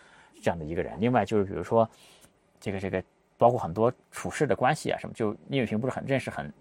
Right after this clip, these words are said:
很，很多很高层的人嘛，他就想带王静去吃饭呀什么的，王静也不去。然后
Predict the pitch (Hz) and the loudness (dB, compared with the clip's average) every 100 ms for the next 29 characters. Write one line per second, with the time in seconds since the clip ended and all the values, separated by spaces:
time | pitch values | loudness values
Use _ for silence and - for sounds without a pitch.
0 | - - - 85 113 - 92 113 107 80 | -18 -14 -8 -4 -4 -2 0 0 0 -2
1 | 80 110 - - - - 101 - - 113 | -2 -4 -8 -20 -12 -4 -2 -2 2 2
2 | 85 95 104 - 123 120 98 71 71 73 | 4 2 0 -4 0 0 0 -4 -8 -12
3 | 76 76 80 110 73 95 - 135 - - | -12 -8 -6 -4 -6 -8 -8 -8 -10 -20
4 | - - 98 117 | -20 -6 0 4